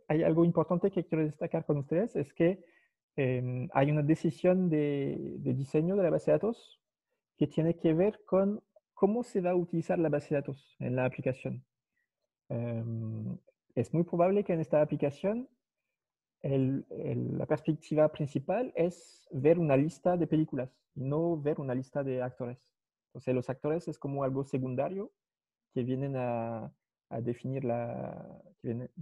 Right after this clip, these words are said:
a precisar el, las películas, pero no tenemos una colección con actores. No sé si se entiende esta idea que,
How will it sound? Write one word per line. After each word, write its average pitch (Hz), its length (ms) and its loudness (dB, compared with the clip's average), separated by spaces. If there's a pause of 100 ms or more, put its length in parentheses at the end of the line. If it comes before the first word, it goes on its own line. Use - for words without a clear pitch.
a 127 60 -8 (120)
precisar 123 500 -8
el, - 340 -10
las 127 160 -8
películas, 131 540 -6 (600)
pero 139 320 -2
no 170 160 0
tenemos 175 400 -2
una 143 160 -4
colección 156 480 -4
con 143 180 -6
actores. 131 340 -8 (1600)
No 113 80 -6
sé 135 100 -4
si - 100 -10
se - 120 -4
entiende 143 600 -2
esta 131 200 -4
idea 131 260 -2
que, 123 300 -6